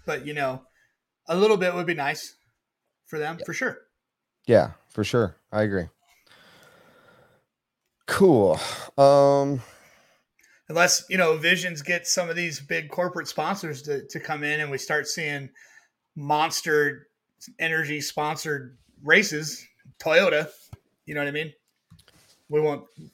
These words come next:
Speaker 1: I don't think we can make that happen, as an
Speaker 2: Well,
Speaker 1: industry.
Speaker 2: what you would see if that came in is a huge boom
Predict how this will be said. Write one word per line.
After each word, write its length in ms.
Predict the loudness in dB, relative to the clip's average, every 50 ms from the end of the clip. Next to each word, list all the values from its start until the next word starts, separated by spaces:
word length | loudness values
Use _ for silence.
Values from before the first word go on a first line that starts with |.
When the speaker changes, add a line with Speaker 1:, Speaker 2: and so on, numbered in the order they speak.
| _ _ 2 4
Speaker 1:
I 80 | 6
don't 160 | 6 6 4
think 140 | 0 -2 -2
we 100 | -2 -2
can 140 | -2 -2 -2
make 160 | -2 -2 -2
that 160 | -2 -4 -2
happen, 320 | -2 -2 -2 -4 -6 -12 -14 _ _ _ _ -4
as 180 | -2 -2 -2 2
an 80 | 6
Speaker 2:
Well, 140 | 8 8 8
Speaker 1:
industry. 380 | 8 4 -2 -8 -10 -12 -12 0
Speaker 2:
what 200 | 4 6 6 6 6
you 100 | 4 4
would 140 | 4 2 2
see 380 | 0 -2 0 0 2 2 2
if 240 | 2 0 -2 -4 -2
that 240 | 0 0 0 0 -2
came 260 | -8 -10 -8 -8 -6
in 280 | -6 -6 -4 -4 -6 -6
is 280 | -8 -8 -10 -10 -12 -12 -10
a 120 | -8 -8
huge 880 | -8 -8 -10 -14 -16 -18 -14 -10 -4 -2 0 2 2 2 0 -2 -6 -12 -12 -2
boom 580 | 0 2 2 4 2 2 0 -2 -4 -6 -8